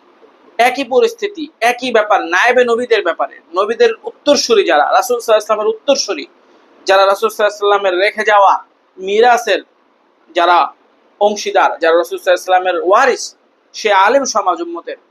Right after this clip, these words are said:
সে আলেম সমাজের মধ্যেও রাসূল সাল্লাল্লাহু আলাইহি ওয়াসাল্লামের কিছু আখলাক এখনো বিদ্যমান রয়েছে, অল্প কিছু হলেও। তারা নবীর আখলাকে নিজে,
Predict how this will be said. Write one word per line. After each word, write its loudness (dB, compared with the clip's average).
সে 0
আলেম 2
সমাজের -2
মধ্যেও -4
রাসূল -6
সাল্লাল্লাহু -6
আলাইহি 0
ওয়াসাল্লামের -2
কিছু -6
আখলাক 2
এখনো -4
বিদ্যমান -4
রয়েছে, -14
অল্প 2
কিছু -6
হলেও। -4
তারা 4
নবীর -6
আখলাকে 0
নিজে, 0